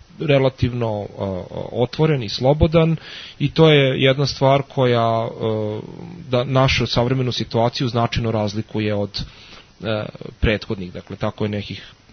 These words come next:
poslednjih dvadesetak godina smo u situaciji da slobodno, e, e, da sto-, da, da slobodno govorimo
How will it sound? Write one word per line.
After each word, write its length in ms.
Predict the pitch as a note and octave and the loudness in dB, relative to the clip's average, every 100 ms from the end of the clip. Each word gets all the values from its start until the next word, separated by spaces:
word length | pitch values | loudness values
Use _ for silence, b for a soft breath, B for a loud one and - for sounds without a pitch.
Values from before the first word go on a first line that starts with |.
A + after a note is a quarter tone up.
| - - | -20 -10
poslednjih 400 | D#2 - G2 F#2+ | -8 -8 -10 -8
dvadesetak 580 | G2+ G2 - F2+ F#2 | -10 -6 -6 -6 -6
godina 440 | F#2 G2 G2+ G2+ F#2+ - B B B B B | -6 -4 -4 -6 -8 -12 B B B B B
smo 180 | - | -10
u 40 | A2+ | -8
situaciji 600 | - - F2 F2+ - G2 | -6 -4 -4 -4 -6 -6
da 240 | F2+ E2 - _ _ _ _ - | -4 -6 -8 _ _ _ _ -6
slobodno, 640 | - B2 G#2+ G2+ G2 F2+ - - | 4 6 6 4 0 -4 -8 -8
e, 60 | G#2 | -6
e, 520 | G2+ F#2 - - G#2 G2+ - - - - - C#3 | -4 -4 -10 -10 -8 -10 -16 -20 -20 -20 -20 -4
da 80 | C#3 - _ _ _ | -2 -2 _ _ _
sto-, 420 | - - - F#3+ F3+ | -14 -2 2 2 2
da, 240 | G3 G3 F3+ F3 | 0 4 4 4
da 80 | |
slobodno 400 | D#3+ G3+ E3 C#3+ | 4 6 6 6
govorimo 680 | D3 D3+ D#3 D3+ C3+ A#2+ G#2 | 6 8 8 6 4 0 -2